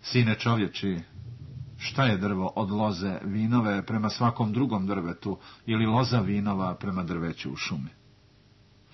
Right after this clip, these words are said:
Uzima li se od nje drvo da se načini što? Uzima li se od nje klin da se objesi o njemu kakav sud?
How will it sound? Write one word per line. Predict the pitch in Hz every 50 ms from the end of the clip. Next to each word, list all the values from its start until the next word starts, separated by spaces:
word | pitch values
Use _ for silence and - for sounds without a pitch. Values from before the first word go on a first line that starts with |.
| - - - -
Uzima | 117 117 107 113 143 139 127
li | 113 110
se | 98 - - 113
od | 107 104 92 107
nje | 127 143 127 107
drvo | 90 90 104 101 92 92
da | 90 82 85
se | - - 95
načini | 90 87 87 - - 95 82 65
što? | - - - - 73 - - - _ _ - _ _ _ _ - - - - - - - -
Uzima | 113 107 98 104 113 107 107
li | 107 107
se | - - 113 107
od | 101 95
nje | 98 107 107 95
klin | - - 120 123 127 107 90 87 90
da | 98 92
se | - - 104
objesi | 98 95 85 85 95 87 - - - 90
o | 85
njemu | 87 85 80 76 78
kakav | - - 80 - - 82
sud? | 80 - - - 104 67 55 60 -